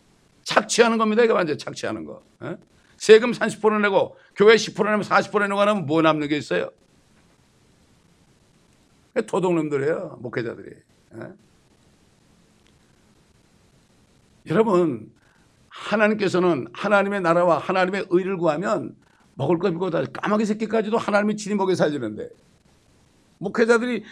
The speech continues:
양떼만 보고 저거 십일 조 몇, 몇 분 하는 사람, 몇 분 하는 사람 요거 보고 있으면 그거 도둑놈이요, 그 사람은. 도둑놈이요. 예? 이리 올라오라니까 어떻게 됐어요?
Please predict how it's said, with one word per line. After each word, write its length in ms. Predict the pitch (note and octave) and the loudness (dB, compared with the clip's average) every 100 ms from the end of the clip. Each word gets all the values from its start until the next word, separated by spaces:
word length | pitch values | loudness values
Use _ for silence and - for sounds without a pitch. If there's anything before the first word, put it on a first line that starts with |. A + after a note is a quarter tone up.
| - | -6
양떼만 460 | D#3 F#3 G#3+ G#3+ G#3+ | -4 0 4 4 6
보고 160 | G#3+ F#3 | 4 4
저거 180 | G3+ G#3 | 4 2
십일 260 | G3 G#3 | 2 -2
조 100 | G3 | 0
몇, 160 | G3+ F#3 - - - | 0 -2 -6 -16 -6
몇 180 | E3 | -6
분 140 | E3+ F#3+ | -2 0
하는 220 | F#3+ F#3 | 0 0
사람, 200 | D3+ B2+ | 0 2
몇 140 | E3+ | 0
분 100 | C#3+ | 2
하는 120 | G3+ F3+ | 2 4
사람 140 | D3 | 4
요거 180 | F3 G3+ | 4 4
보고 200 | G3 G3 | 4 2
있으면 460 | E3 G#3+ G#3 - - _ _ _ | 0 0 0 -2 -8 _ _ _
그거 140 | - G#3+ | -2 0
도둑놈이요, 560 | D#3 D3 C#3 C3 D#3+ | 0 0 0 0 0
그 60 | E3 | 0
사람은. 320 | A2 - - - _ _ _ _ _ _ _ _ _ | -2 -4 -12 -20 _ _ _ _ _ _ _ _ _
도둑놈이요. 580 | C#3 D3+ D#3+ E3 F#3 - _ _ _ _ _ _ | -4 0 2 0 -2 -8 _ _ _ _ _ _
예? 140 | B2+ D#3+ - _ _ _ _ _ _ _ _ _ _ _ _ _ _ _ _ _ _ _ _ _ _ _ _ _ _ | -10 -10 -14 _ _ _ _ _ _ _ _ _ _ _ _ _ _ _ _ _ _ _ _ _ _ _ _ _ _
이리 180 | - B3 | -2 2
올라오라니까 720 | C4 A3 A3+ A#3 A3+ A3+ A3 A3+ | 6 6 6 6 6 2 2 2
어떻게 180 | F#3 | 2
됐어요? 480 | G3 F#3 G#3 A3 - | 0 0 2 2 0